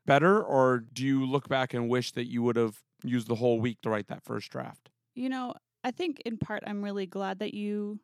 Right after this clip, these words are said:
Speaker 2: pushed me to do the three days. I think that it helped with that sense of urgency
Speaker 1: Mm-hmm.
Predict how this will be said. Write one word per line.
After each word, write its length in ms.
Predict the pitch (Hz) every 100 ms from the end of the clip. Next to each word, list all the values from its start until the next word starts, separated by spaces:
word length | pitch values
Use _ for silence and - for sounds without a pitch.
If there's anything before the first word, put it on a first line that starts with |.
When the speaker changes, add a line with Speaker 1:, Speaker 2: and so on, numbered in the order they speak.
| _ -
Speaker 2:
pushed 300 | 214 - 208
me 100 | 202
to 80 |
do 120 | 196 202
the 100 | 196
three 200 | 202 190
days. 380 | 190 214 - _ _ _ _ _ -
I 140 | 196
think 320 | 185 208 196 -
that 160 | 180
it 100 | -
helped 400 | 175 190 - - -
with 180 | 208 190
that 200 | 185 -
sense 280 | - 185 185
of 100 | 170
urgency 480 | 180 180 214 - 254
Speaker 1:
Mm-hmm. 180 | 131